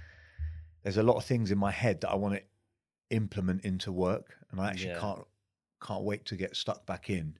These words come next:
Speaker 1: But with the same breath, I said to you the other day, the more I read and the more aware I get,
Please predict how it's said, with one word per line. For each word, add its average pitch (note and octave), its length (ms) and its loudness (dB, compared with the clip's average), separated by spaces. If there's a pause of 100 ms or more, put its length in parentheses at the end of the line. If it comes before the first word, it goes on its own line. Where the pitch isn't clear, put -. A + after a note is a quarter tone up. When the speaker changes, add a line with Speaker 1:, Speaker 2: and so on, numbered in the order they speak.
(600)
Speaker 1:
But C3 100 0
with A#2+ 100 6
the A#2+ 60 6
same D#3+ 300 8
breath, G2+ 200 6
I A#2 40 0
said - 220 2
to A#2+ 60 0
you G#2 40 2
the A2 60 4
other G#2+ 140 4
day, B2 180 8
the G2+ 100 4
more D3+ 240 8
I C3+ 60 8
read A2+ 420 4
and G#2+ 140 0
the A#2 40 4
more A#2+ 200 6
aware B2 280 8
I F2+ 80 4
get, F2 300 -4